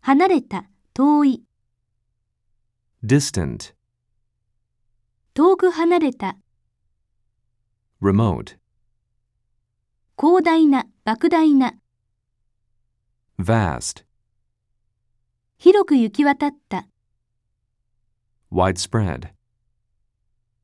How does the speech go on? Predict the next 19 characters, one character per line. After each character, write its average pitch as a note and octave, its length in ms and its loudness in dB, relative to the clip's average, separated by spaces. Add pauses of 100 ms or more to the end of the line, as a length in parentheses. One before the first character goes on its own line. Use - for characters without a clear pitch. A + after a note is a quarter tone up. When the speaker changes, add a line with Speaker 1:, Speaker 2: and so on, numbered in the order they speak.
(280)
Speaker 1:
荒 C4 300 2
い、 C4+ 180 -2 (140)
デ E4+ 120 0
コ F#4+ 120 0
ボ D#4 140 0
コ A#3 120 -4
し - 140 -14
た、 - 220 -8 (180)
ザ D4 160 2
ラ F#4 100 2
ザ D4+ 140 -2
ラ A3+ 140 -2
し - 160 -12
た。 - 180 -12 (1600)
Speaker 2:
Rough. G2+ 580 -2 (1500)
Speaker 1:
滑 A3+ 240 2
ら F#4+ 140 0
か A#3+ 160 -4
な、 G3 160 -6